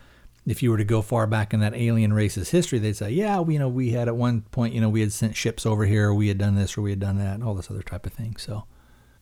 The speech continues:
I'm trying to think of some other movies that I think that I've seen recently that were pretty good. We watched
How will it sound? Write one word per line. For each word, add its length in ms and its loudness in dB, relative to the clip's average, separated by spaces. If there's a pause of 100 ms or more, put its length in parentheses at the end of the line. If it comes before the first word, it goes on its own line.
(160)
I'm 160 8
trying 220 8
to 60 8
think 220 6
of 80 6
some 160 2
other 240 8
movies 460 8
that 100 6
I 160 6
think 540 0 (640)
that 120 6
I've 160 8
seen 260 8
recently 760 6 (200)
that 260 2
were 180 6
pretty 300 8
good. 240 6
We 240 10
watched 880 8